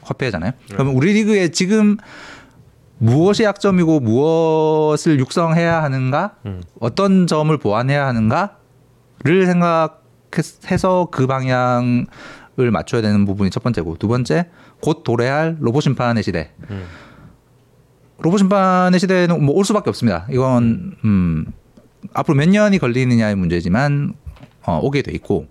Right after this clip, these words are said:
Speaker 2: 음.
Speaker 1: 문제는 이게 왔을 때 이때부터는 이제 세계 표준이 그게 돼야 되거든요. 세-,
Speaker 2: 음.
Speaker 1: 적어도 세계 프로야구의 표준은 그게 돼야 되는데
Speaker 2: 음.
Speaker 1: 그 표준화의 과정에서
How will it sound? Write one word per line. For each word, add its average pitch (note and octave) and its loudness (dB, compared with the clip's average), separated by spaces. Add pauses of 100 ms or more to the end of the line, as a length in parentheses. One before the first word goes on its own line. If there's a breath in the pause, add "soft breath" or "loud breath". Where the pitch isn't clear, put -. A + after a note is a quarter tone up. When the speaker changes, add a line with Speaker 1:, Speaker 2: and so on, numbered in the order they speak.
(140)
Speaker 2:
음. G2+ -16 (320 loud breath)
Speaker 1:
문제는 A3+ 2
이게 B3 0
왔을 G3+ 0
때 A3+ -2 (1120 soft breath)
이때부터는 A#3 2
이제 D3 2
세계 F3+ 0
표준이 A#3+ 2
그게 B2+ -2
돼야 C3 0
되거든요. D#2+ -4
세-, D#3+ -2
Speaker 2:
음. G2 -6
Speaker 1:
적어도 D3 2
세계 F3 0
프로야구의 F3+ 2
표준은 E3+ 2
그게 A2+ -2
돼야 A2+ -2
되는데 D#2+ -4
Speaker 2:
음. F2+ -12 (640 loud breath)
Speaker 1:
그 E3 0
표준화의 A3 2
과정에서 C#3+ -2